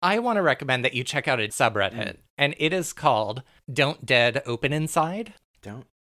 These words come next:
Speaker 2: Dead
Speaker 1: And
Speaker 2: Open
Speaker 1: it's
Speaker 2: Inside.
Speaker 1: people posting pictures of, like, signage
Speaker 2: Oh!
Speaker 1: that
Speaker 2: Oh, I get
Speaker 1: is
Speaker 2: it.
Speaker 1: almost incomprehensible because of the way that they've positioned the words. And it's based on the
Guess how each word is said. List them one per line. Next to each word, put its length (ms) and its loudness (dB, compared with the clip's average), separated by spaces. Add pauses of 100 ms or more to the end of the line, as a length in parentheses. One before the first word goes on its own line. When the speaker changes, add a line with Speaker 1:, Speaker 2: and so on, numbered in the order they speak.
(160)
Speaker 2:
Dead 160 -6
Speaker 1:
And 440 2
Speaker 2:
Open 120 -10 (100)
Speaker 1:
it's 180 2
Speaker 2:
Inside. 280 -10
Speaker 1:
people 400 -4
posting 640 -4 (120)
pictures 720 -4 (100)
of, 480 2 (600)
like, 220 0
signage 840 0 (300)
Speaker 2:
Oh! 480 6
Speaker 1:
that 420 6
Speaker 2:
Oh, 180 6
I 60 2
get 140 0
Speaker 1:
is 180 4
Speaker 2:
it. 80 -10
Speaker 1:
almost 380 4
incomprehensible 920 0
because 280 -4
of 80 -10
the 100 -2
way 200 2
that 180 -6
they've 220 -2
positioned 420 -4
the 80 -2
words. 440 -8
And 120 0
it's 140 -6
based 320 -2
on 280 2
the 380 -2